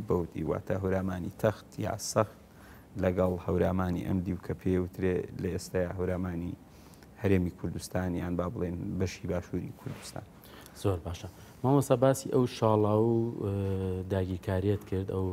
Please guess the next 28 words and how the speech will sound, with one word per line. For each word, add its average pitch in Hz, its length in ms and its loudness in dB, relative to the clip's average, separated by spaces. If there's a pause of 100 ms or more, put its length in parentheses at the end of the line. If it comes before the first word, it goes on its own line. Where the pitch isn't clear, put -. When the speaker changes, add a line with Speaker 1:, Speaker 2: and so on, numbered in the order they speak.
Speaker 2:
هێرشانە 95 500 0
بەسەر 101 300 0 (400)
هەورامان 95 500 4
هەبوونە، 98 360 0 (380)
وەروە 107 280 6
باسی 117 320 4
مادەکانیشت 98 720 2
کرد. 120 180 4 (1000)
ئەو 156 180 6
باوەڕمەندیانە 113 800 6 (320)
لە 104 160 2
هەوراماندا 107 640 6
هەبوون 104 280 6 (120)
چی 123 200 4
بوون 87 200 0 (420)
لە 101 140 0
پێش 131 160 8 (100)
مادەکان؟ 92 440 2 (480)
وەروەها 127 480 6 (300)
کومەڵە 120 280 2
باوەڕمەندی 107 520 2
تریش 110 320 2
هەبوو 107 200 0 (100)
لە 107 100 6 (420)
هەوراماندا 104 520 2
سەرێڵدا 107 420 4
لە 101 100 2
دوای 104 160 4